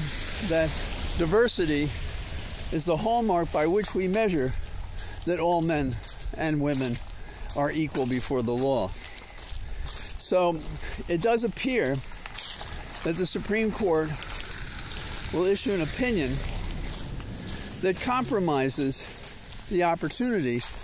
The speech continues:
of African Americans based on a skillful arrangement of alleged discrimination involving Asian Americans. With all due apology to Asian Americans,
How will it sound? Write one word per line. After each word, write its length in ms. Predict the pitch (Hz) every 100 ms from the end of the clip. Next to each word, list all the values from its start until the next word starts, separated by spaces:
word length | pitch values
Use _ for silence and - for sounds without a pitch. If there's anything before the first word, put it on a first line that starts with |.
| - - - -
of 120 | 135
African 480 | 175 175 180 170 160
Americans 1700 | 170 190 180 - 98 101 113 - - - - - - - - - -
based 320 | 180 208 -
on 200 | 226 175 170 135 - - -
a 80 |
skillful 680 | 151 - 226 208 - 170 156 - - - - - - - - - -
arrangement 720 | 143 190 233 214 180 131 127 - - - - - - - - - - - - - - - -
of 100 | 143
alleged 400 | 160 202 190 156
discrimination 920 | 147 - 165 151 143 135 135 131 139 123 - - -
involving 500 | 190 147 156 160 156
Asian 300 | 147 147 143
Americans. 480 | 143 165 175 147 110
With 120 | 139
all 140 | 180 190
due 180 | 180 180
apology 540 | 220 170 165 135 123
to 80 | 113
Asian 360 | 123 135 143
Americans, 680 | 135 131 - - 98 107 -